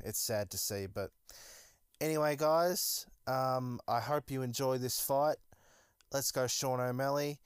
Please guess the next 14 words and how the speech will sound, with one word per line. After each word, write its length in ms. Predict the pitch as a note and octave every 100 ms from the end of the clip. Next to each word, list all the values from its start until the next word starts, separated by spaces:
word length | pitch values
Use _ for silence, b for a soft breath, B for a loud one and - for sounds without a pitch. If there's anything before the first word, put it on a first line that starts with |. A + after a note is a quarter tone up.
| b b b -
And 420 | B2 B2 A#2+ A2+ - -
until 340 | G#2 - D3+
the 140 | B2+ A#2+
next 260 | B2+ -
card 520 | - C3+ C3 C3 C3 - - - _ _
in 160 | B2 G#2+
Australia, 760 | - - C3+ C3+ C3+ C#3 C#3+ - _ _ _ _ _ _ _ _
coming 220 | - C#3
back 160 | C3+ C3+
to 100 | D3
the 60 | C3
land 280 | C3 C3
down 220 | B2 B2 A#2+
under 340 | A#2+ A#2+